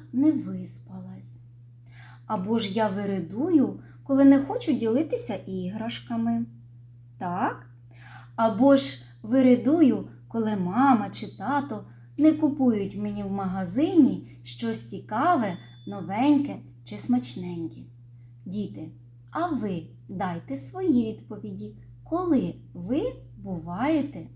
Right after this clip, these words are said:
вередою і чому? Дітки, подивіться, як виглядає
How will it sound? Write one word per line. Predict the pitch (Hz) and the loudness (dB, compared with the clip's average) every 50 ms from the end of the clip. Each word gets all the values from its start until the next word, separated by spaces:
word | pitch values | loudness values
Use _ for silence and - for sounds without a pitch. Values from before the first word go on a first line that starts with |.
| - - | -18 -14
вередою | 180 190 240 247 247 254 247 185 175 220 196 180 170 165 151 160 - - - - - - - | -4 0 0 2 2 2 0 0 -2 -6 -4 -4 -4 -6 -8 -10 -14 -16 -20 -20 -20 -10 -8
і | 311 - | -8 -8
чому? | - - - - 392 381 359 311 208 180 175 160 160 160 - - - - - - - - - - - - - - - - - - - - - - - - - - - - - - - - - - - - - - - - | -6 -10 -12 -10 -10 -2 0 2 2 2 -2 -6 -10 -14 -16 -18 -20 -20 -20 -20 -20 -20 -20 -20 -20 -20 -20 -20 -20 -20 -20 -20 -20 -20 -20 -20 -20 -20 -20 -20 -20 -20 -20 -20 -20 -20 -20 -20 -20 -20 -20 -20 -20 -18
Дітки, | 208 202 226 240 233 - - - - - - - - - - - - - | -14 -6 -6 -6 -6 -6 -14 -18 -18 -18 -18 -18 -20 -20 -20 -20 -20 -10
подивіться, | - 330 - - 466 480 415 311 240 175 - - - - 160 156 - - - - | -8 -8 -6 -2 -2 2 4 4 2 2 -2 -10 -14 -14 -14 -16 -16 -18 -18 -14
як | 196 202 262 320 392 - - - - - | -4 -2 -2 -2 -2 -6 -12 -20 -20 -10
виглядає | - 247 277 330 311 320 349 359 370 330 277 247 233 202 190 185 180 175 165 160 | -6 -2 0 0 0 -2 -4 -6 -2 0 2 4 4 2 0 -2 -4 -8 -10 -10